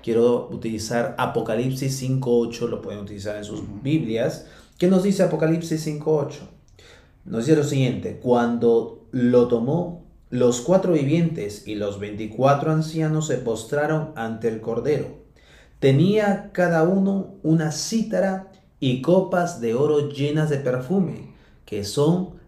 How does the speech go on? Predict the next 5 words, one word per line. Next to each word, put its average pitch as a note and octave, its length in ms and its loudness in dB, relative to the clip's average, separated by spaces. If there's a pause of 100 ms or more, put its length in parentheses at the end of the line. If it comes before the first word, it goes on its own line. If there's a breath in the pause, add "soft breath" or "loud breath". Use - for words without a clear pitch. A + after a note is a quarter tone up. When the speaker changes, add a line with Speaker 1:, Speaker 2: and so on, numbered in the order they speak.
(100)
Speaker 1:
las G#2+ 420 -8
oraciones D#3 1040 -4 (100)
de A#2 260 -6
los G2 180 -4
santos". - 1120 -10